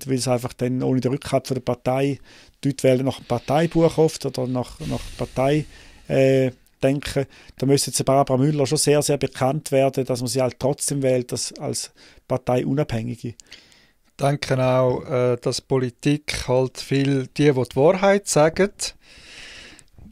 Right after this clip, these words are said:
Speaker 2: die, äh, sind eher die, die halt dann, hm,
Speaker 1: Abgesagt werden.
Speaker 2: abgesagt werden und die, die halt lügen, die kriegen halt, wie es halt in der Politik ist, mehr Recht über.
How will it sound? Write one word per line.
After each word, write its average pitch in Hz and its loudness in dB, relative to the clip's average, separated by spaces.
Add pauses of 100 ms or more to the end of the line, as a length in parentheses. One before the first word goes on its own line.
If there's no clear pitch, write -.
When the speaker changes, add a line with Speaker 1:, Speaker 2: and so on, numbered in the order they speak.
(140)
Speaker 2:
die, 143 0
äh, 143 4
sind 147 -2
eher 151 4 (140)
die, 147 0
die - 6
halt 135 0 (580)
dann, 139 -4 (220)
hm, 175 4
Speaker 1:
Abgesagt 160 -2
werden. 135 6
Speaker 2:
abgesagt 202 0
werden 185 4
und 151 -2
die, 160 2
die 160 6
halt 151 4
lügen, 156 0
die 143 -2
kriegen 147 -2 (100)
halt, 139 -2 (140)
wie 147 -4
es - -2
halt 143 0
in 127 -8
der - -8
Politik 147 0
ist, - 0 (920)
mehr 156 6
Recht - 0
über. 208 2